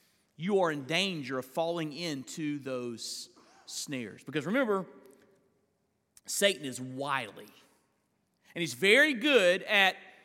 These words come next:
at, at causing Christians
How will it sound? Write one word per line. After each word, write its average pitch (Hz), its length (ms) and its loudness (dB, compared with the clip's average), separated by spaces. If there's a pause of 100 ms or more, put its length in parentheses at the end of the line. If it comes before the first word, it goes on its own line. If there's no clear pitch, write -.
(400)
at, 190 180 0
at 196 180 2
causing 262 680 2
Christians - 1200 -4